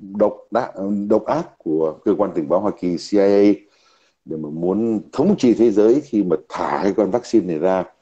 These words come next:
Và đồng thời C I A sẽ kiếm một số tiền khổng lồ cho ngân quỹ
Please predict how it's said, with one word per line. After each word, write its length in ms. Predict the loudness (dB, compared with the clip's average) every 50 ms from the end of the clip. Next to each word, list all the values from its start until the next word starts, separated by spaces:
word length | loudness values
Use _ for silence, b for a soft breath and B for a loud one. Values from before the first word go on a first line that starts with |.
| _ _ _ _ _ _ _ _ _ -2
Và 140 | 0 2 2
đồng 320 | 4 4 2 2 0 -4 -6 -2
thời 300 | 0 2 4 4 4 2
C 160 | -2 0 2
I 60 | 4 4
A 380 | 6 6 6 6 4 4 2 -2
sẽ 200 | -2 -2 -2 -2 0 2
kiếm 160 | 0 0 0
một 60 | -2
số 180 | -2 0 0 2 2
tiền 160 | 2 0 0 0
khổng 360 | -6 -4 -2 0 0 2 4
lồ 280 | 4 6 6 6 4 2
cho 140 | 0 -2 -4
ngân 220 | -4 -4 -6 -6
quỹ 280 | -6 -6 -4 -4 -4